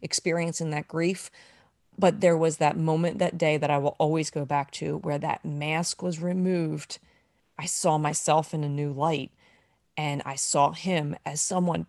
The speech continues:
powerful enough to rescue me from my dark place and personal enough to speak to me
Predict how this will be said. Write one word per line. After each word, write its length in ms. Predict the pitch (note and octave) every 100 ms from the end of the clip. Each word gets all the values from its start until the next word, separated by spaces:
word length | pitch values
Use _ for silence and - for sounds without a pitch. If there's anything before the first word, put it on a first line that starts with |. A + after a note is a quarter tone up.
| -
powerful 840 | - - E3+ G#3 A#3+ G#3 A3+ A3+
enough 380 | G3 F3+ D#3+ -
to 100 | -
rescue 540 | D3 D#3+ D#3+ - - F#3+
me 200 | F#3 F3
from 280 | - D#3+ D#3
my 120 | D3+
dark 400 | D3 D3+ D3+ -
place 540 | - D#3+ D#3+ - - - - - - _ -
and 160 | D3+ - -
personal 720 | - - A3 G#3+ - E3 D3
enough 440 | C#3+ C#3+ D#3 - - - - _ _
to 100 | -
speak 520 | - - - G3+ F3+
to 140 | - D#3+
me 360 | D3+ C#3 C#3